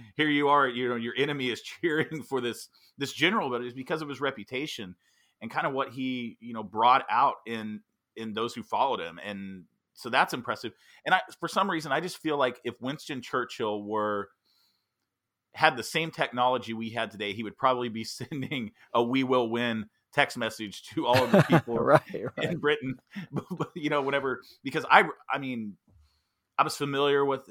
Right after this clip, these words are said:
Speaker 1: with how bad it was, but I, I read the book, um, in twenty twenty, the, the Splendid and the Vile, that really goes in depth on, on Churchill and whenever,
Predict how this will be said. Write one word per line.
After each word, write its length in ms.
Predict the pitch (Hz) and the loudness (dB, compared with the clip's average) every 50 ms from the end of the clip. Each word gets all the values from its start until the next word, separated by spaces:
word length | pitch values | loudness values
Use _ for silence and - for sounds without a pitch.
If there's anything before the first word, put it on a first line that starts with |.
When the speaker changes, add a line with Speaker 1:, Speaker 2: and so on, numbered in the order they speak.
| 90 | -14
Speaker 1:
with 220 | 107 113 123 117 - - | -8 -8 -6 -6 -8 -6
how 160 | - - 139 127 | 0 2 2 2
bad 240 | 113 120 110 120 | 4 2 2 2
it 120 | 123 113 - | 2 0 0
was, 340 | 117 120 117 120 117 107 - | 0 0 0 0 -2 -2 -4
but 100 | 117 - | -6 -4
I, 120 | - 117 117 - - | -2 -4 -4 -4 -4
I 60 | 120 | -4
read 220 | 117 131 131 117 | -2 -2 -2 -2
the 60 | 110 107 | -4 -6
book, 400 | 95 110 113 113 110 107 - - - _ _ - | -4 -2 0 0 0 -2 -4 -10 -20 _ _ -2
um, 500 | 104 104 101 98 98 95 90 90 92 - _ _ - | 0 0 0 0 -2 -4 -8 -12 -16 -20 _ _ -12
in 100 | 104 104 | -10 -10
twenty 260 | - - 123 110 101 | -6 -6 -6 -6 -6
twenty, 300 | - - 117 117 113 110 | -6 -6 -6 -6 -4 -6
the, 160 | 95 98 92 - - - | -6 -8 -10 -10 -12 -14
the 80 | 101 | -14
Splendid 380 | - - - 127 120 120 110 110 | -14 -8 -6 -4 -4 -4 -4 -6
and 120 | 107 104 | -6 -8
the 60 | 98 | -6
Vile, 520 | 87 95 90 95 107 107 104 95 92 92 - _ _ _ _ _ _ _ | -4 -2 -2 0 0 0 0 -2 -4 -8 -12 _ _ _ _ _ _ _
that 120 | 123 120 - | -2 -2 0
really 280 | 113 131 143 139 135 127 | 0 2 2 4 2 2
goes 280 | 117 123 117 113 - | 2 0 0 0 -2
in 180 | 120 110 104 101 | -4 -6 -6 -4
depth 320 | - 107 101 101 - - | -4 -4 -4 -4 -4 -6
on, 300 | 104 101 101 98 95 90 - _ _ _ _ _ _ - | -6 -4 -4 -4 -6 -8 -12 _ _ _ _ _ _ -2
on 140 | 113 110 | -2 -2
Churchill 520 | - - 127 120 117 - - 120 113 110 107 | 0 0 0 0 0 0 0 2 2 2 2
and 360 | 90 104 101 98 98 95 - _ _ _ _ _ _ _ 104 | 0 -2 -4 -6 -8 -10 -14 _ _ _ _ _ _ _ -8
whenever, 580 | 110 117 117 120 117 107 113 110 104 98 - | -6 -2 0 0 0 0 0 -2 -2 -2 -6